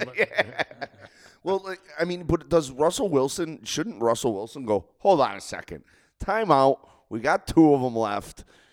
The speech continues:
Speaker 2: Why are we taking this
Speaker 1: Yeah,
Speaker 2: all down?"
Speaker 1: yeah.
Speaker 2: I mean, a veteran like Russell
Speaker 1: Yeah,
Speaker 2: Wilson
Speaker 1: should've,
Speaker 2: should
Speaker 1: yeah,
Speaker 2: help him
Speaker 1: yeah.
Speaker 2: a little
Speaker 1: Everybody,
Speaker 2: bit.
Speaker 1: yeah.
Speaker 2: Yeah.
Speaker 1: Everybody get up. Just, "Hey, let's call timeout and just do, you know, you know, just do it." So,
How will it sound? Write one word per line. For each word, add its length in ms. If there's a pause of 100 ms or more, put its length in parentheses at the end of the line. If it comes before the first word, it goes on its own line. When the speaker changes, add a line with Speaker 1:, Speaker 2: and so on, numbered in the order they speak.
(400)
Speaker 2:
Why 320
are 80
we 100
taking 340
this 140
Speaker 1:
Yeah, 60
Speaker 2:
all 80
down?" 240
Speaker 1:
yeah. 100
Speaker 2:
I 80
mean, 140
a 80
veteran 400
like 180
Russell 260
Speaker 1:
Yeah, 60
Speaker 2:
Wilson 280
Speaker 1:
should've, 160
Speaker 2:
should 120
Speaker 1:
yeah, 60
Speaker 2:
help 240
him 180
Speaker 1:
yeah. 220
Speaker 2:
a 40
little 200
Speaker 1:
Everybody, 400
Speaker 2:
bit. 160
Speaker 1:
yeah. 60
Speaker 2:
Yeah. 180
Speaker 1:
Everybody 160 (100)
get 40
up. 220
Just, 200
"Hey, 160
let's 140
call 180
timeout 480
and 80
just 180
do, 80
you 80
know, 100
you 100
know, 280
just 220
do 160
it." 140
So, 240